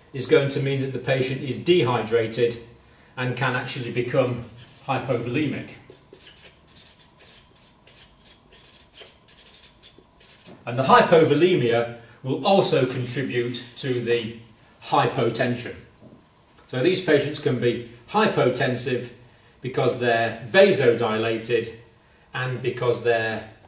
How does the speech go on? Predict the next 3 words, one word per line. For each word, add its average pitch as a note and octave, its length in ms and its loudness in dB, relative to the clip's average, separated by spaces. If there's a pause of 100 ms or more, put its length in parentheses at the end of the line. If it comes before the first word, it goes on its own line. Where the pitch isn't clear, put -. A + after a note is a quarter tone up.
(760)
hypovolemic. B2+ 880 0 (260)
They're G#2+ 160 -10
hypovolemic A#2+ 1000 2